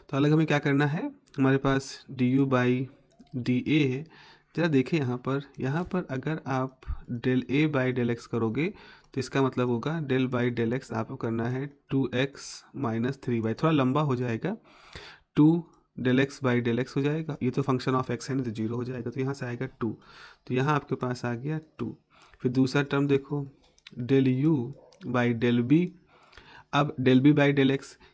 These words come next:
क्या B के अंदर X है, नहीं है, तो ये ज़ीरो हो जाएगा। फिर हो जाएगा del U by del C,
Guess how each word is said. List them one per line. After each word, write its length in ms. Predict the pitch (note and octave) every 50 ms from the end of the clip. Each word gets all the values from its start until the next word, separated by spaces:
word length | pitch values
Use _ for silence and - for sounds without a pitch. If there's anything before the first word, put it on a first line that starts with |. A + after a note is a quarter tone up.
| _ _
क्या 240 | - D3+ D3 D3 - - A#2+
B 240 | A#2+ A#2+ C3+ D3 D3+
के 160 | D3+ C#3+ C#3
अंदर 300 | C3+ C3+ C3 C#3+ - - -
X 240 | A2 C3+ - - -
है, 320 | C#3 D3+ E3+ E3+ D#3 - _ B2
नहीं 300 | A#2+ A#2+ A2+ A#2+ C3 B2+
है, 120 | B2+ C3 C3+ - _ -
तो 60 | C3+
ये 80 | C3+ C3+
ज़ीरो 320 | A2+ - G#2+ G#2+ A2+ B2
हो 100 | A#2+ B2
जाएगा। 460 | A2+ B2 A#2+ A#2+ A#2+ A#2 B2 A#2 A#2 - - _ - - - - - - - _
फिर 200 | - - E3 E3
हो 100 | D#3+ C#3
जाएगा 540 | C3+ C#3 C3+ C3 C3 B2+ C#3 C#3+ C#3+ C#3 C3+
del 320 | C3+ B2 B2 C3 C3 C3 B2+ C3+
U 140 | D#3 E3 D3+
by 200 | C3+ C3 B2+ B2 B2 B2 A#2+ A#2+
del 180 | A#2+ B2 B2 A#2+
C, 220 | - - - D#3+